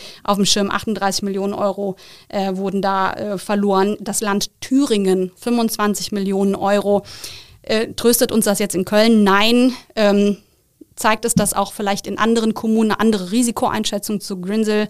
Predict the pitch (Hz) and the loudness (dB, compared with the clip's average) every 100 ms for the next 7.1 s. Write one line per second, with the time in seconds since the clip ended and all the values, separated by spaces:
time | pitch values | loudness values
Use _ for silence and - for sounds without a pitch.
0 | - - 185 - 214 - 196 196 196 - | -6 -6 -6 -2 -2 -2 0 0 0 -4
1 | 202 202 202 247 247 226 226 220 220 - | -6 -2 0 0 0 -4 2 2 0 -10
2 | - _ _ _ 208 208 214 202 214 - | -20 _ _ _ 0 2 2 -2 -2 -2
3 | 196 190 202 196 196 190 190 - - - | -2 -2 -2 -4 -4 -4 -6 -8 -12 -20
4 | - _ _ 170 - - _ _ _ _ | -20 _ _ -4 -4 -4 _ _ _ _
5 | - 196 202 190 190 - 196 196 190 _ | -12 -8 -6 -6 -8 -8 -10 -10 -12 _
6 | _ _ 196 196 196 - - - 202 196 | _ _ -2 -2 -2 -6 -16 -10 -6 -4